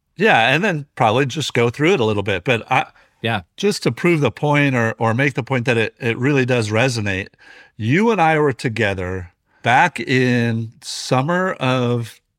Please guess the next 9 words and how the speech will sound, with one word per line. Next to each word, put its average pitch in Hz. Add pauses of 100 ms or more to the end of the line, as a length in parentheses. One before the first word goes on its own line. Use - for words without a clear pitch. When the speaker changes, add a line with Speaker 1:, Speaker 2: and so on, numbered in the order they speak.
Speaker 1:
two 160
thousand 156
twenty, 117 (420)
and 113
we 120
were 127
actually 127
doing 123
offsites 117